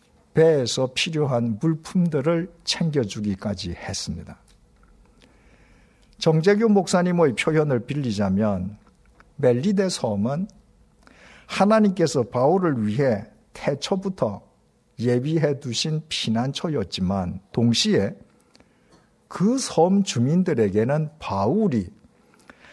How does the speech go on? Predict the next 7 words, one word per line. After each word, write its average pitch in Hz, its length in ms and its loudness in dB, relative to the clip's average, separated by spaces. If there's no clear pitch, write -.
하나님께서 156 960 2
그들의 208 580 2
구원을 190 600 4
위해 135 360 2
태초부터 202 760 0
예비해 135 560 0
두신 110 500 -4